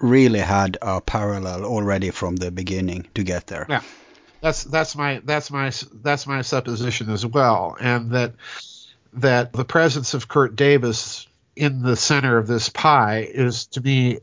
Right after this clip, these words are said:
Speaker 2: indicative that this may have been the case, and for yet another reason. Because shortly before Kurt Davis retired from nasa in, I think, eighty-five or eighty-six, he was put in charge of, guess what?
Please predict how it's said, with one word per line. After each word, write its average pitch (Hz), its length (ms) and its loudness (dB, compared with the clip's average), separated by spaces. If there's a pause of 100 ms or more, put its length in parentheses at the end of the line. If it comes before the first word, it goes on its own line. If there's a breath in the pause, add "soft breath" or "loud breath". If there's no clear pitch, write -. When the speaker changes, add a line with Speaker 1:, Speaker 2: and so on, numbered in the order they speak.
Speaker 2:
indicative 113 640 2
that 113 220 0
this 123 200 2
may 127 120 4
have 113 100 6
been 117 160 4
the 110 100 2
case, 117 340 2
and 123 300 0
for 139 160 4
yet 139 340 4
another 117 380 2
reason. 113 800 2 (720 loud breath)
Because 135 380 2
shortly 165 460 2
before 131 420 2
Kurt 135 320 0
Davis 127 460 2
retired 123 840 2
from 117 280 -4
nasa 113 520 0
in, 113 280 -2
I 113 140 0
think, 127 200 -2 (140)
eighty-five 120 560 4
or 110 100 4
eighty-six, 110 640 2 (760 loud breath)
he 196 200 6
was 165 160 6
put 165 220 4
in 131 120 2
charge 131 520 4
of, 117 160 -6
guess 135 320 2
what? 170 280 -4